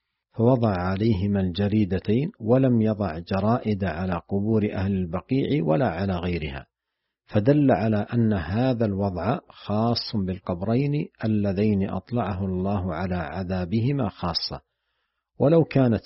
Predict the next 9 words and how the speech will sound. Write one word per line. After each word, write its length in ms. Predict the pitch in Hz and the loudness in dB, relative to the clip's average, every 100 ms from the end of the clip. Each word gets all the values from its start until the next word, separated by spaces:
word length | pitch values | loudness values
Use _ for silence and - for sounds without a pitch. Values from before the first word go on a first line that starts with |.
| - | 0
سنة 540 | 104 95 90 113 143 - _ _ _ - | 2 2 0 -2 -2 -6 _ _ _ -2
لفعلها 840 | 110 - 117 107 101 78 92 90 - _ - - | -2 0 0 0 0 -2 -4 -4 -8 _ -12 -2
صلى 200 | 120 107 | 0 2
الله 440 | 98 98 98 87 78 | 0 0 0 -2 -6
عليه 420 | 92 98 82 87 | -2 -2 -2 -6
وسلم 800 | 85 - 101 92 90 87 87 82 - | -8 -6 -4 -4 -4 -4 -6 -10 -10
في 220 | - 87 - | -8 -6 -4
سائر 600 | 92 87 87 80 80 80 - - | -4 -4 -6 -6 -8 -8 -8 -6
القبور". 520 | 92 - 78 80 | -6 -8 -8 -8